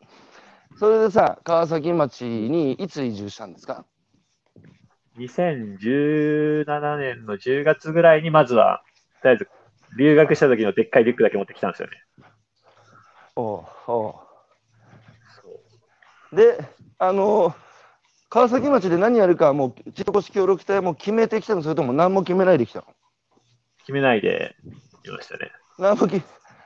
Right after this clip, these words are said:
Speaker 1: 何も決めないで、とりあえず、
Speaker 2: そう。
Speaker 1: あの、リュック一つで来たわけね。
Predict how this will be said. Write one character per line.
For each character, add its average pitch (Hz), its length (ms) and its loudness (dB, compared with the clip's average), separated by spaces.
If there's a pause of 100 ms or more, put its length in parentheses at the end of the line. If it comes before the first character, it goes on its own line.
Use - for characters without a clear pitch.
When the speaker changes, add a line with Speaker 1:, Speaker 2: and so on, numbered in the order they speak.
Speaker 1:
何 190 140 -4
も 202 120 -2
決 202 100 -2
め 214 100 0
な 214 100 2
い 180 40 -2
で、 139 80 -6
と 175 100 -2
り 190 80 4
あ 196 40 6
え 175 40 2
ず、 131 400 -2 (480)
Speaker 2:
そ - 60 -10
う。 139 40 -4
Speaker 1:
あ 135 40 0
の、 127 180 -2 (300)
リ - 80 -2
ュ 202 40 -2
ッ - 20 -6
ク 165 100 -6
一 160 180 -8
つ 123 140 -8
で 107 80 -6
来 - 80 -20
た 120 80 -6
わ 110 80 -8
け 95 80 -20
ね。 151 240 -16